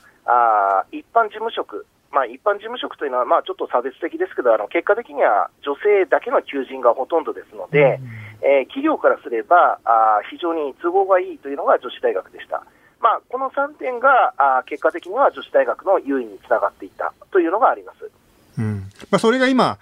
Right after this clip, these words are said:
Speaker 2: 崩れつつあるということですよね。
Speaker 1: そうですね。
Speaker 2: あの、まあ、私もその大学現場にいて、いわゆるこう、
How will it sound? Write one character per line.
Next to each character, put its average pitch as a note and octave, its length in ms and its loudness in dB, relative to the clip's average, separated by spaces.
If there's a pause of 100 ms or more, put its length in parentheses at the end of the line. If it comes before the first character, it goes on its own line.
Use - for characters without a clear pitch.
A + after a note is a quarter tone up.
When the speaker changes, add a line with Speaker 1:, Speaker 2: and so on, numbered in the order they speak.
(560)
Speaker 2:
崩 F3 280 0
れ A3+ 100 4
つ - 100 -10
つ - 160 -4
あ B2+ 220 2
る F3 120 -2
と - 160 -12
い G#2 80 -4
う G2 60 -4
こ G2 120 -8
と G2 120 -8
で F2+ 100 -6
す - 140 -12
よ E2+ 140 -8
ね。 G#2 640 0 (380)
Speaker 1:
そ F3+ 120 4
う F3+ 40 2
で F3+ 80 2
す F3 40 0
ね。 E3+ 320 0
Speaker 2:
あ - 40 -2
の、 F#3 60 -2
ま A#3+ 80 6
あ、 G#3 60 6
私 G#3+ 280 0
も A#3+ 140 2
そ A#3+ 80 -2
の A3+ 120 2
大 G#3 200 4
学 G#3+ 240 -2
現 G#3 240 4
場 G#3 120 2
に G#3 160 2
い G3 60 -2
て、 F#3 640 4 (340)
い G#3+ 100 -2
わ D4+ 120 4
ゆ F#4+ 60 4
る F4 80 2
こ G#3+ 280 6
う、 F#3 100 -4